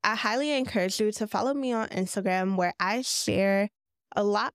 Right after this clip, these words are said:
of wellness and faith-based posts that can help you along your journey. And of course, following the Woman Whom Jesus Loves podcast on Instagram. And no, I'm not doing this to gain a following.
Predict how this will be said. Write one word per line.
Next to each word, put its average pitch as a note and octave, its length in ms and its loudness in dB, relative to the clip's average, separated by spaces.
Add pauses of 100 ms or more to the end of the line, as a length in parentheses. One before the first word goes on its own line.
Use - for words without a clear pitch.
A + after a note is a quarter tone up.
of A#3 180 0
wellness F#3 960 2
and G3 240 -2
faith-based F3+ 1000 0
posts B3 600 0
that G#3 220 4
can A#3 160 0
help G#3+ 300 0
you A#3 160 4
along F#3+ 320 2
your F#3+ 120 2
journey. F#3+ 380 2
And G#3 80 0
of G3 140 -2
course, G#3+ 320 0
following A3 420 2
the G#3+ 80 2
Woman G3 300 2
Whom G#3 220 2
Jesus F#3+ 440 -2
Loves - 160 -4
podcast A3+ 800 -2 (320)
on G#3 160 0
Instagram. F#3+ 800 2
And G3 540 2
no, G3 360 4
I'm F3+ 300 0
not F3+ 260 0
doing C4+ 320 2
this C4+ 360 0
to A#3 260 2
gain F#3+ 240 2
a F#3 40 -4
following. G#3+ 460 2